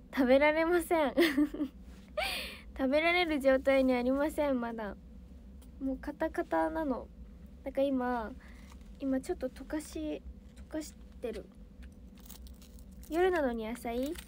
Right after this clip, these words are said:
そうだよ。夜もいいかなと思って。レンジで？え？<laughs> レンジで？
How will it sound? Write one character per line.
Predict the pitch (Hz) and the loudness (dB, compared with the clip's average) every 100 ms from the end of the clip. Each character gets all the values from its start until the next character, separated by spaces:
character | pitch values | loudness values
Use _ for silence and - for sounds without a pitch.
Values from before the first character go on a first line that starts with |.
| - | -14
そ | - 302 | -6 -2
う | 269 | 0
だ | 226 | -2
よ。 | 226 247 370 - - - - - - - - - - - - - - - - - | -4 -4 -6 -10 -14 -14 -14 -16 -16 -18 -16 -16 -18 -18 -18 -18 -16 -18 -14 -6
夜 | 285 285 | -2 0
も | 254 262 | 2 0
い | 294 | 0
い | |
か | - 254 | -2 0
な | 277 277 | 0 -2
と | - 226 | -4 -6
思 | 220 226 | -6 -8
っ | |
て。 | 240 - 202 - - - - - - - - - - - - - | -10 -12 -12 -12 -18 -20 -18 -18 -20 -20 -20 -18 -18 -16 -16 4
レ | 440 | 6
ン | - 622 | 8 6
ジ | 480 330 | 8 8
で？ | 220 - | 8 10
え？ | 269 370 | 10 10
<laughs> | - 370 - - - - 403 - - - - - | 6 -8 -8 -12 -18 -10 -8 -8 -8 -12 -14 -2
レ | 370 587 | 4 4
ン | 554 | 4
ジ | 302 | 0
で？ | 247 - 262 | -2 -6 -6